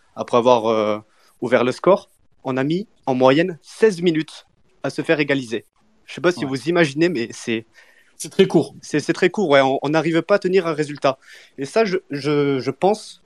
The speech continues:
Speaker 1: au fond de moi, que cette équipe est capable de tenir le score, de, de, d'arriver, de tuer un match. Alors, ils ont réussi à le faire à Brest. Bon, ce match, euh,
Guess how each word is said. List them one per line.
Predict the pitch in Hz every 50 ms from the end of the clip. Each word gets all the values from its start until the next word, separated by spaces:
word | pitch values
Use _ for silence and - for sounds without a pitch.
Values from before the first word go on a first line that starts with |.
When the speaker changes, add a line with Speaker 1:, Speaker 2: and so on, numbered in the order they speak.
| _ -
Speaker 1:
au | 143 -
fond | - 202 202
de | 156 156
moi, | 151 156 156
que | 151 - 143
cette | - 143 135 - -
équipe | 202 - - - 160 - _ - - _ _ _ _ _ _ _ _ -
est | 139
capable | 135 - 151 - 175 185 175 147 139
de | 131 185
tenir | 196 - - 165 170 170 151
le | 143
score, | 139 - - 135 123 110 117
de, | 117 143 147 147 147 147 _ _ - - - - - - _ _ _ _ _ _ _ _ _ _ -
de, | 180 160 143 131 170
d'arriver, | 170 165 160 196 180 190 202 190 170
de | 160 151 196
tuer | - - - 226
un | 208
match. | 202 190 170 156 - 147
Alors, | 131 131 127
ils | 147 147 147
ont | 165
réussi | 156 175 175 - 190
à | 175
le | 170
faire | 151 - 175 156
à | 165 156
Brest. | 147 156 180 170 - -
Bon, | 131 120 123 113
ce | - 151
match, | 147 156 160 156 - 135
euh, | 123 117 113